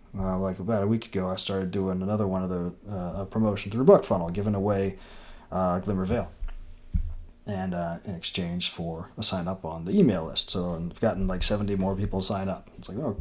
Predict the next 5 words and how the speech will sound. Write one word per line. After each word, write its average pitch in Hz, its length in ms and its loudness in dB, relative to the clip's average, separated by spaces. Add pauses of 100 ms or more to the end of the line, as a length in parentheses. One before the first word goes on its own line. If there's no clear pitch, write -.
(300)
well, 110 380 2 (140)
that's 104 260 -2
kinda 107 240 0
cool." 104 340 -2 (540)
Um, 101 580 2